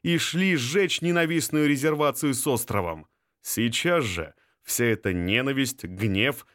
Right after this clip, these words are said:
и решительность куда-то подевались. Вот треножник наступил на телегу, на которой приехали деревенские, и перешагнул за границу резервации. Теперь он уже находился снаружи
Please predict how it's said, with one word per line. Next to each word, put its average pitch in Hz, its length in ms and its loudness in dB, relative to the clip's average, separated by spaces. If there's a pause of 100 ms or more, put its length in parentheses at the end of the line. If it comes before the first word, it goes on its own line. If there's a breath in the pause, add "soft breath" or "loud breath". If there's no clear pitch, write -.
(100)
и 117 120 0
решительность 170 840 -2
куда-то 131 640 -2
подевались. 120 960 -2 (520)
Вот 156 440 2
треножник 185 600 0
наступил 160 560 0
на 147 120 2
телегу, 147 400 2
на 135 120 2
которой 151 380 2
приехали 139 540 0
деревенские, 127 800 0 (240 soft breath)
и 127 140 4
перешагнул 143 760 0
за 120 140 0
границу 135 500 0
резервации. 117 800 0 (320)
Теперь 120 440 0
он 123 80 0
уже 120 200 2
находился 120 640 0
снаружи 117 720 0